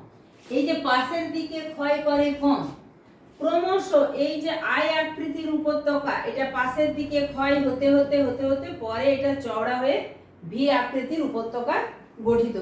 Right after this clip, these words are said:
হয়েছে। তাহলে এটা নিশ্চয়ই বুঝতে পারলে।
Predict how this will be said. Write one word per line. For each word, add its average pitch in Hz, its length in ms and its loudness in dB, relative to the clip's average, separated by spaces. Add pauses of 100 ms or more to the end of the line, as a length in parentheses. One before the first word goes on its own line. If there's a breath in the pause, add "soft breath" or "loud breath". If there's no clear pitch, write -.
হয়েছে। 151 320 -6 (920)
তাহলে 269 260 -2
এটা 330 200 0
নিশ্চয়ই 349 320 0
বুঝতে 349 300 2
পারলে। 330 240 2